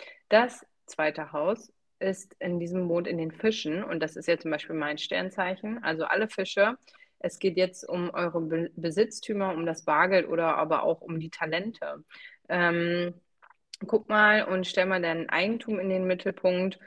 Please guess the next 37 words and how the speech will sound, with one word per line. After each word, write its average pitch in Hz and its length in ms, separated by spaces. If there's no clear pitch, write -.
und, 180 560
ähm, 170 300
schau 180 220
einfach 175 280
mal, 165 400
wie 180 320
finanzielle 170 600
Fülle 185 440
auch 143 180
aussehen - 400
kann - 180
oder 156 180
was, 160 240
ähm, 160 260
ja, 160 200
Fülle 190 360
einfach 170 280
gerade 160 260
da 147 140
für - 160
dich 151 180
bedeutet. 151 760
Das 180 380
dritte 180 440
Haus 156 420
steht 165 300
im 160 280
Wassermann 160 640
und 175 240
das 165 140
dritte 185 240
Haus 175 240
steht - 140
immer 170 200
für 160 320
Kommunikation. 170 960
Also 151 340